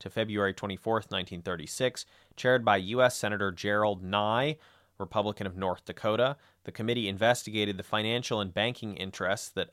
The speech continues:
underlay the United States' involvement in World War One and the operations and profits of the industrial and commercial firms supplying munitions to the Allies and to the United States." Historian Charles Callan Tansill's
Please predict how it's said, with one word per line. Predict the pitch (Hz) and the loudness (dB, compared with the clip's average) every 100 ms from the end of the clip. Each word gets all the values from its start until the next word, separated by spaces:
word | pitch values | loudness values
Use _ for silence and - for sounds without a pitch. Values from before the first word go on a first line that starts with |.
| - | -4
underlay | 117 117 104 98 98 | -2 0 0 0 0
the | 101 | -2
United | 87 90 92 95 87 | -6 -4 -2 -2 -4
States' | - 101 - | -4 -4 -4
involvement | 95 90 90 104 101 98 90 | -10 -4 2 4 2 -4 -8
in | 92 | -8
World | 92 92 90 | -4 -4 -2
War | 92 87 | -2 0
One | 104 104 90 101 - - - | 2 2 0 -10 -18 -16 -6
and | 104 | -6
the | 101 | 0
operations | 107 113 107 101 101 - 104 95 | 2 2 2 0 0 -4 -6 -6
and | 92 | -8
profits | - 117 120 117 98 | 2 6 6 4 -6
of | 98 | -6
the | 92 | -6
industrial | 92 92 107 107 - 110 101 | -4 2 2 2 -2 0 0
and | 92 | -4
commercial | - 98 104 - 85 | -4 -2 -2 -4 -8
firms | - 117 92 101 | -2 0 0 -4
supplying | - - 107 104 98 | -10 -4 2 2 0
munitions | 92 95 98 - 92 - | -4 -4 -6 -8 -12 -10
to | |
the | 92 80 | -6 -2
Allies | 101 101 92 92 - | 2 2 2 0 -6
and | 92 87 | -10 -10
to | 92 | -10
the | 92 | -8
United | 85 78 78 - | -8 -8 -10 -10
States." | - 113 80 - - - _ _ _ - | -2 -2 -2 -8 -20 -20 _ _ _ -10
Historian | 107 - 110 107 98 | -4 2 4 4 0
Charles | - 110 104 101 | 2 4 4 2
Callan | - 101 98 92 | -2 -2 -2 -4
Tansill's | 92 117 113 107 110 101 104 | -6 -4 -2 -2 -2 -2 -2